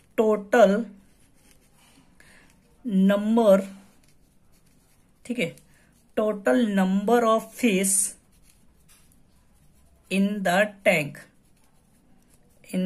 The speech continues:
the tank, टैंक के अंदर कितनी फिश हैं। तो देखिए,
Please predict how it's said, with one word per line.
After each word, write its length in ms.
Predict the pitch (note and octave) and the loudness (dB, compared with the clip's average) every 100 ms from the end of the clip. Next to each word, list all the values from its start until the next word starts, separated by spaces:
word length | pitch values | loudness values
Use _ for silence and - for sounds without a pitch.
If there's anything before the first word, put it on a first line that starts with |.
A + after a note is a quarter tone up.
| F#3 | -2
the 180 | F#3 F3+ G#3 A#3 - _ _ _ _ _ _ _ _ _ _ | 0 2 0 -2 -12 _ _ _ _ _ _ _ _ _ _
tank, 420 | A#3+ F3 D3+ D#3 - _ _ - | -4 -4 -4 -10 -18 _ _ 0
टैंक 320 | G#3+ C4 C4 B3+ | 4 4 4 0
के 120 | G#3 F#3 | -4 -4
अंदर 400 | E3 E3 A3 C#4 - | -2 0 0 0 -8
कितनी 480 | G3 - F#3+ A3 C4+ C4+ | -10 -6 -4 -2 -4 -4
फिश 280 | A3 A3 - | -4 -2 0
हैं। 260 | A#3 D3+ - - _ - | -2 -4 -12 -20 _ -10
तो 60 | |
देखिए, 440 | G3+ G3+ G3 D#3 | -6 -6 -6 -10